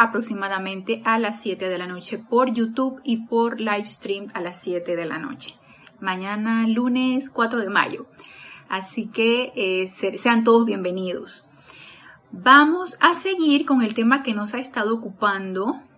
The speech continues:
estas últimas semanas. Y es un ser de luz que cada vez que voy entrando más en la radiación, y nos suele suceder,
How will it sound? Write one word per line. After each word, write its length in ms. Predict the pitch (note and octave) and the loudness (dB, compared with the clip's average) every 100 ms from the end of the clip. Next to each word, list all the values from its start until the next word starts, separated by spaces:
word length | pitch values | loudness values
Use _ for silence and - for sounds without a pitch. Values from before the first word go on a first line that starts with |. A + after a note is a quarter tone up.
| _ _ | _ _
estas 320 | G#3+ - A3 | -10 -4 -4
últimas 420 | G3+ G3 G3+ G3 | -4 -8 -10 -8
semanas. 800 | - E3+ E3+ D3+ - A#2+ G4+ - - _ _ _ _ _ - - _ | -8 -6 0 0 0 -4 -6 -12 -20 _ _ _ _ _ -20 -20 _
Y 420 | G#3 A3+ A#3+ C4 - | -4 -2 -2 -4 -6
es 120 | G3 | -4
un 140 | A3+ | -4
ser 280 | G#3+ G3+ F#3+ | -4 -4 -4
de 120 | G3 | -4
luz 420 | F#3 F3+ A3 - - - - - - - _ | -2 -2 -4 -10 -20 -20 -20 -20 -20 -20 _
que 120 | - A3 | -12 -4
cada 280 | F#3+ G3 | -2 0
vez 280 | G3 G3 A3 | 0 -2 -6
que 360 | - F#3 F#3+ G3 | -8 -4 -2 -2
voy 540 | G#3 F3+ G3 G#3 A3+ - _ - - | -4 -2 2 2 0 -8 _ -10 -8
entrando 640 | G3 G3 A3+ A#3+ A#3+ A#3 | -6 -4 0 4 4 4
más 280 | A3+ C4 C4+ | 4 2 0
en 140 | A3 | -2
la 80 | G#3+ | -2
radiación, 960 | G3+ F#3 F3+ F3 - A3+ G3 G3 A#3 A#3+ | -2 -2 -4 -6 -6 -4 -2 -4 -4 0
y 120 | G#3 | 0
nos 160 | F#3+ | -2
suele 260 | - A3+ A#3+ | -2 0 0
suceder, 720 | - A#3 G3 E3 D3+ - - | -2 -4 -2 0 0 0 -8